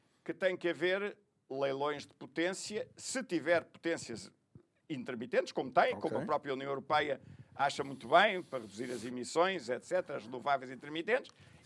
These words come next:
Speaker 1: então tem que se planear esses, a existência de sistemas de backup. Ao mais baixo custo possível. Se é ao mais baixo custo possível, tem que se planear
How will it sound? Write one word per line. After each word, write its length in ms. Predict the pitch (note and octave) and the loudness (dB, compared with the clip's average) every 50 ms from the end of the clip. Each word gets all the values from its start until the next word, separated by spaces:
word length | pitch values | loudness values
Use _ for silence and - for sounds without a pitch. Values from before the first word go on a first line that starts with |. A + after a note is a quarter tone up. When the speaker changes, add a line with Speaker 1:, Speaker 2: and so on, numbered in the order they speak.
| - | -12
Speaker 1:
então 340 | - A2+ G2+ - - B2+ C3 | -12 -12 -6 2 2 2 2
tem 160 | A#2 - D#3+ | 4 2 2
que 80 | D3+ - | 2 0
se 120 | - - | -6 -6
planear 520 | - - F#3 F3+ F3+ F3+ F3 F3+ F#3+ G3+ A3+ | 2 6 6 6 6 6 4 4 4 4 2
esses, 380 | A3 G3+ - - - - - - _ _ _ - - - - | 2 -2 -2 -6 -6 -8 -10 -12 _ _ _ -20 -18 -6 0
a 60 | F3+ | 2
existência 600 | F3+ F3 - - - G#3 G#3 G3+ - - A3 A3 - - _ _ _ _ _ - | 2 2 0 -2 -2 -2 -2 -2 -4 -6 -8 -8 -10 -12 _ _ _ _ _ -20
de 140 | - D#3+ E3+ | -16 -12 -10
sistemas 460 | - - - - G#3+ G#3+ G#3 G#3 F#3 | -8 -6 -4 0 0 0 0 0 -6
de 60 | E3 - | -4 -4
backup. 360 | A3 A#3 - B3 A3 G3 - - - - - - - - - - _ - _ _ _ _ _ _ _ _ | -6 -4 -2 -4 -4 -4 -6 -14 -20 -20 -20 -20 -20 -20 -20 -20 _ -20 _ _ _ _ _ _ _ _
Ao 200 | - A3+ C4 C4+ | 10 12 12 12
mais 280 | C4 C4+ C4+ C4 A3+ F#3 | 12 12 10 10 8 6
baixo 360 | F3 G3+ B3 C4+ - - - | 6 8 8 8 8 4 -2
custo 260 | - C#4+ A#3+ - - | -6 -6 -8 -8 -8
possível. 480 | - - - - C4 A3+ G#3 G#3+ G3+ - - - - _ _ | -10 -10 -8 -6 -6 -4 -4 -4 -6 -6 -10 -20 -20 _ _
Se 200 | - - - A#3+ | -12 0 6 10
é 20 | A3+ | 10
ao 80 | G3 | 10
mais 220 | F3 F3+ F#3 F#3 D#3 | 10 10 6 4 6
baixo 260 | F#3 G#3+ G#3+ - - | 4 4 4 2 -2
custo 260 | - A#3+ G#3 - - | -8 -10 -10 -10 -12
possível, 380 | _ - - - C4 A#3 C4+ C4 | _ -14 -10 -8 -4 -2 -2 -2
tem 160 | C4 C4 C4 | -2 -4 -8
que 60 | A3 | -8
se 80 | - - | -8 -10
planear 480 | - B3 B3 B3 A#3+ A#3 A#3+ C4 D4 | -8 -6 -4 -2 4 6 6 6 6